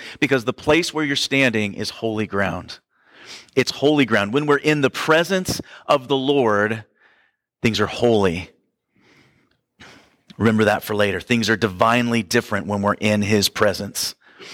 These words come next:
Fifty-six times in the book of Exodus, the word holy is used. Uh, ninety-two times in the book of Leviticus. This is when we do our reading through the Bible and we get to Leviticus, we kind of slow down a little bit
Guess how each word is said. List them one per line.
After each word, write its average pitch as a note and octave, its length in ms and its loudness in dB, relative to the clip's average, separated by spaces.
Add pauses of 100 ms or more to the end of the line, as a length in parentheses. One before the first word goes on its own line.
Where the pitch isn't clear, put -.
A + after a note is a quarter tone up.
(800)
Fifty-six G#3 400 2
times D3+ 280 2
in C#3 80 2
the C3 40 0
book B2 160 -2
of A2+ 120 -2
Exodus, G#2+ 400 0
the A#2 100 -2
word A2 180 2
holy A2 340 2
is F2+ 140 0
used. F#2 400 -2 (440)
Uh, G#2+ 180 2
ninety-two D#3+ 680 2
times C3+ 400 2
in C#3+ 160 0
the C3+ 80 2
book C3+ 160 0
of B2 100 -6
Leviticus. C3 400 0
This C#3 140 -2
is - 40 -4
when F3 120 -2
we D3 100 0
do D3 160 2
our B2+ 140 4
reading C3 260 -4
through C3+ 160 -8
the B2 80 2
Bible C3 340 0
and A#2+ 80 -2
we A#2 60 -2
get B2 140 0
to B2 80 -8
Leviticus, B2 500 0
we C3+ 80 -8
kind B2 160 0
of G#2 60 -6
slow A2+ 340 -4
down G2+ 460 -2
a - 20 -6
little G2 220 -2
bit F#2+ 240 -2